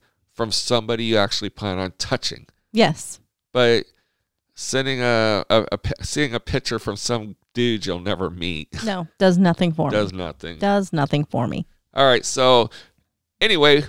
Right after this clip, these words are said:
Speaker 1: we are just giving our opinion.
Speaker 2: Mm-hmm.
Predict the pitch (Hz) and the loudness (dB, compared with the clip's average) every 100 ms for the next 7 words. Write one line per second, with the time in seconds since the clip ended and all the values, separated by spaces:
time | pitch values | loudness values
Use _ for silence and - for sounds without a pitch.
0 | - - 120 160 185 - _ - 151 151 | -8 -8 0 2 2 -6 _ -2 0 4
1 | 127 113 120 - 120 113 65 101 104 - | 2 2 -2 -2 -2 0 4 4 4 0
2 | 90 120 175 - 202 190 180 | -2 -4 -6 -4 2 4 4